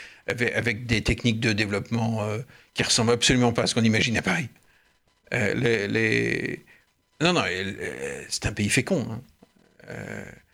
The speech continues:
donc on va, on va s'en sortir. Euh, et je, je dis pas ça comme un vœu pieux, c'est que, c'est que je connais trop de gens absolument de,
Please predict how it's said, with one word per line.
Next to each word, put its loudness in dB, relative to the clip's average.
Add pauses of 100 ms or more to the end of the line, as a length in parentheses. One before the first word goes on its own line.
(380)
donc 0
on 4
va, 2
on -8
va 4
s'en 0
sortir. -2 (1120)
Euh, -10 (1000)
et 4
je, 4 (100)
je 0
dis 2
pas 2
ça 2
comme 2
un 2
vœu 4
pieux, 4
c'est 0
que, -6
c'est -4
que -4
je -4
connais 0
trop 0
de 0
gens 0 (140)
absolument -2 (100)
de, -8